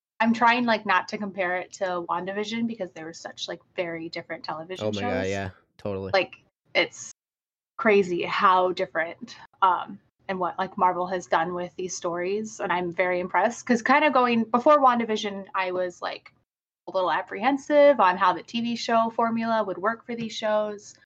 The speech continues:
Speaker 1: um, and, like, the quality, but they were not lying when they said, like, this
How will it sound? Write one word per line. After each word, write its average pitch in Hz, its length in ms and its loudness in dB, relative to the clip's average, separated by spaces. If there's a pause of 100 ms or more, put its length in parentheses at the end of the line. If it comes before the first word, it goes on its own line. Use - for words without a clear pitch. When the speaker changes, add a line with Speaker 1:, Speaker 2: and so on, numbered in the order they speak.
(440)
Speaker 1:
um, 175 500 2
and, 196 120 -4
like, 180 200 -8
the - 80 -18
quality, 196 760 2 (120)
but - 500 -4 (140)
they 190 240 4
were 208 180 0
not 208 200 4
lying 190 360 4
when 185 120 -8
they 185 100 -8
said, 185 240 -4
like, 180 240 -10 (120)
this 196 360 2